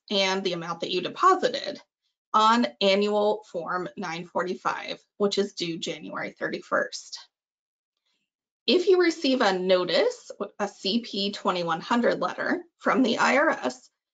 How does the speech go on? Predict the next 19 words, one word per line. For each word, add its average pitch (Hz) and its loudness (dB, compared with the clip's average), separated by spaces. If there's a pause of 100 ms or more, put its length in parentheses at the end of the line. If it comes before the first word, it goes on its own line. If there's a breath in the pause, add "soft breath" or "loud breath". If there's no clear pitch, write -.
(140)
that 190 4
shows 220 0 (160)
a 196 2
name 180 -4 (400)
tin 214 0
mismatch 190 -2
from 170 -2
a 151 -4
prior 190 0
year, 185 -2 (500)
you 220 -2
must 311 4
send 175 -6 (300)
a 196 -2
B 208 -4
notice 160 -2
to - -6
the 170 -2
vendor 170 -6